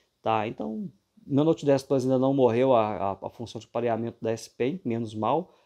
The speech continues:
mas o aparelho está todo, todo zoado. E o pessoal fala pra fazer root, né, cara? Eu acho que não compensa, acho que root já não, já não vale a pena colocar uma custom ROM ali, eu acho que eu não animo não, galera. Ainda mais pra fazer vídeo pra vocês aí, que é mais complexo, né? Então,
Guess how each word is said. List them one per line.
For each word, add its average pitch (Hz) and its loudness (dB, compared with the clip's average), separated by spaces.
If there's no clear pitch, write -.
mas 156 0
o 160 2
aparelho 127 0
está 127 -6
todo, 120 -2
todo 113 -2
zoado. 101 -2
E - -10
o - -14
pessoal - -4
fala 160 4
pra - -12
fazer 139 -4
root, 113 -4
né, 95 -10
cara? - -16
Eu - -10
acho - -10
que - -12
não 110 -6
compensa, 98 -10
acho 123 -14
que 135 -6
root 117 -8
já 107 -6
não, 107 -8
já 117 0
não 113 0
vale 110 4
a 104 2
pena 107 -6
colocar 107 0
uma 104 0
custom 104 -8
ROM 98 -4
ali, 98 -4
eu 101 -6
acho 113 -8
que 113 -10
eu 117 -6
não 123 -6
animo 104 -6
não, 90 -6
galera. 90 -8
Ainda 110 -12
mais 123 -10
pra - -20
fazer 113 -4
vídeo 98 -8
pra 110 -10
vocês 98 -10
aí, 110 -6
que - -8
é 110 -4
mais 110 -4
complexo, - -2
né? 107 -8
Então, 110 -10